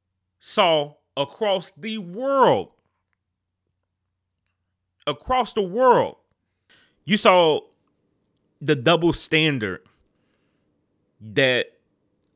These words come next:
America has with black people. All over social media right now, you see an officer taking a selfie with a terrorist.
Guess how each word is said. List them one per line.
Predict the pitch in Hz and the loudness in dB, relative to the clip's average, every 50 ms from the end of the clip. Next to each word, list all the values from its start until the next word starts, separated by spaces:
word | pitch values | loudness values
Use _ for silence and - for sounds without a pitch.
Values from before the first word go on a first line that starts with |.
| _ _ | _ _
America | - 139 131 131 139 143 139 135 - - 131 120 | -4 -4 -2 0 0 0 0 0 -2 -4 -6 -4
has | 120 135 120 113 104 101 92 87 104 - - - - - - _ _ _ _ _ _ _ _ _ _ _ _ _ _ _ _ _ - | -2 0 0 0 0 -2 -6 -10 -12 -14 -18 -18 -20 -20 -20 _ _ _ _ _ _ _ _ _ _ _ _ _ _ _ _ _ -12
with | 113 127 113 107 | -12 -12 -8 -4
black | 131 175 175 156 - | 0 0 0 0 -2
people. | - 113 - - - - _ _ _ _ _ _ _ _ _ _ _ _ _ _ _ _ _ _ _ _ _ _ _ _ _ _ _ _ _ _ _ _ _ _ _ _ _ _ _ _ _ _ _ _ _ _ _ _ _ _ _ _ _ _ _ - | -6 -10 -10 -12 -20 -20 _ _ _ _ _ _ _ _ _ _ _ _ _ _ _ _ _ _ _ _ _ _ _ _ _ _ _ _ _ _ _ _ _ _ _ _ _ _ _ _ _ _ _ _ _ _ _ _ _ _ _ _ _ _ _ 0
All | 170 196 226 233 | 2 4 4 4
over | 226 214 | 4 4
social | 208 - 220 202 - - 196 190 | 2 0 0 -2 -2 -4 -6 -4
media | 190 170 151 131 | -2 0 0 0
right | 120 120 117 117 | 0 0 0 0
now, | 117 113 113 110 | -2 -4 -4 -4
you | 107 110 120 160 170 | -4 -4 -4 -6 -6
see | 160 - - 135 123 117 110 101 104 - _ _ _ _ _ _ _ _ _ _ _ _ _ _ _ _ _ _ _ _ _ _ _ _ _ _ _ _ _ _ - | -6 -6 -4 -4 -4 -4 -4 -6 -8 -12 _ _ _ _ _ _ _ _ _ _ _ _ _ _ _ _ _ _ _ _ _ _ _ _ _ _ _ _ _ _ -8
an | 104 - - - | -8 -6 -2 2
officer | 151 175 180 - - 139 123 - 120 107 98 95 98 _ _ _ _ _ _ _ _ _ _ - | 4 4 4 2 -2 -6 -6 -6 -8 -8 -10 -10 -14 _ _ _ _ _ _ _ _ _ _ -4
taking | - 175 180 185 185 175 160 - | -2 -2 -2 -2 -4 -4 -4 -4
a | 120 117 | -4 -4
selfie | 107 - - - 190 190 202 190 - - - 117 98 98 104 - _ _ _ _ _ _ _ _ _ _ _ _ _ - | -6 -8 -8 -4 0 0 0 0 -2 -6 -10 -10 -10 -10 -12 -16 _ _ _ _ _ _ _ _ _ _ _ _ _ -6
with | 120 139 131 - - - | -4 -4 -4 -4 -4 -4
a | 113 101 | -4 -4
terrorist. | 95 - - - 196 165 135 113 92 82 - - - - - - - | -4 -6 -6 0 4 4 4 4 2 0 -6 -10 -16 -18 -18 -20 -20